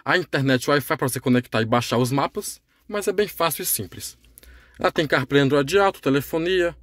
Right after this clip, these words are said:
mapas integrado, música, detalhes aqui da rádio, da U S B um ou dois, Bluetooth, colocar um U S B e ver vídeos. É uma multimídia bastante completa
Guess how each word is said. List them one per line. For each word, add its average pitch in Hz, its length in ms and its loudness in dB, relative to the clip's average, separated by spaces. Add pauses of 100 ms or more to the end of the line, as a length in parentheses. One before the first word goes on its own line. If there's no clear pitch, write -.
(400)
mapas 135 420 2
integrado, 160 640 2 (800)
música, 180 600 2 (960)
detalhes 160 260 2
aqui 135 200 0
da 139 100 4
rádio, 165 500 2 (640)
da 120 380 -2 (440)
U 160 140 2
S 139 260 2
B 123 200 4
um 127 140 4
ou 120 60 4
dois, 147 460 2
Bluetooth, 135 800 -4 (760)
colocar 170 280 4
um 139 100 6
U 139 60 8
S 127 120 0
B 127 100 4
e 120 120 4
ver 131 180 4
vídeos. 165 600 -4 (440)
É 247 40 -2
uma 247 80 6
multimídia 233 380 6
bastante 220 440 0
completa 214 480 0